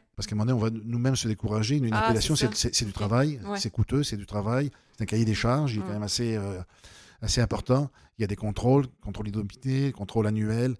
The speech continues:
Speaker 1: Donc, il y a toute une mécanique qui va avec
Speaker 2: Je
Speaker 1: ça.
Speaker 2: comprends.
Speaker 1: Mais si au bout du tunnel, ça donne rien du tout, à un moment donné, euh,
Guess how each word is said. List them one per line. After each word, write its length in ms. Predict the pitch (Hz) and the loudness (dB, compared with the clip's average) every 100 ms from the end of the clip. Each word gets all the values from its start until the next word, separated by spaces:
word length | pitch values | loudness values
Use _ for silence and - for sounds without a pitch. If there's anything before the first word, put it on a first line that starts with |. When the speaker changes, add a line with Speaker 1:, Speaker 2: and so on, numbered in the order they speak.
| _ _ _ | _ _ _
Speaker 1:
Donc, 160 | 113 - | -8 -4
il 20 | |
y 20 | |
a 20 | 127 | -2
toute 160 | - | -2
une 60 | 123 | 0
mécanique 440 | 117 - 117 120 | 2 2 2 0
qui 60 | - | -4
va 80 | 104 | -4
avec 140 | 101 | -2
Speaker 2:
Je 40 | - | 0
Speaker 1:
ça. 60 | |
Speaker 2:
comprends. 100 | 151 | 0
Speaker 1:
Mais 60 | 117 | 2
si 160 | - 131 | 2 2
au 40 | |
bout 120 | 127 | 2
du 120 | 131 | 0
tunnel, 480 | - 120 123 131 117 - | 0 4 6 6 4 0
ça 160 | 107 | -4
donne 200 | 98 107 | 0 0
rien 200 | 101 107 | 0 -2
du 160 | 101 98 | -2 -2
tout, 240 | 139 151 - _ _ _ | -2 -2 -8 _ _ _
à 60 | 113 | -8
un 20 | |
moment 120 | 110 | -6
donné, 360 | 101 107 127 131 | -6 -6 -4 -4
euh, 340 | 110 107 107 | -4 -6 -8